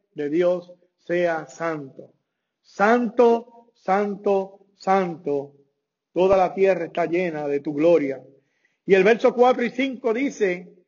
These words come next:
"Y los quiciales de las puertas se estremecieron con la voz del que clamaba, y la casa se llenó de humo. Entonces dije, 'Ay de mí, que soy hombre muerto,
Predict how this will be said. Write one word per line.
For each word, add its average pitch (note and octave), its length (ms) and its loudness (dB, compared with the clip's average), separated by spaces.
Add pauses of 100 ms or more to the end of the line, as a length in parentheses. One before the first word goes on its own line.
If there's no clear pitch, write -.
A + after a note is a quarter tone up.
(380)
"Y G#3 80 -2
los A#3 140 0
quiciales B3 580 2
de C4 60 4
las A#3 140 0
puertas B3 340 0
se A#3 80 -8
estremecieron A#3+ 720 -4
con A3 160 -4
la G3+ 80 -2
voz G#3 180 -4
del A3 160 -6
que A3 140 -4
clamaba, G3 760 -4 (1300)
y F3+ 60 -6
la E3+ 160 -4
casa G3+ 300 -8
se G3 160 -8
llenó F#3+ 200 -4
de G3 120 -2
humo. G#3+ 240 -4
Entonces F#3 440 -8
dije, F3+ 320 -2
'Ay F3 140 0
de F3+ 140 -4
mí, G3+ 420 -4 (240)
que F3 140 2
soy G3+ 240 4
hombre G#3+ 340 4
muerto, G3+ 800 2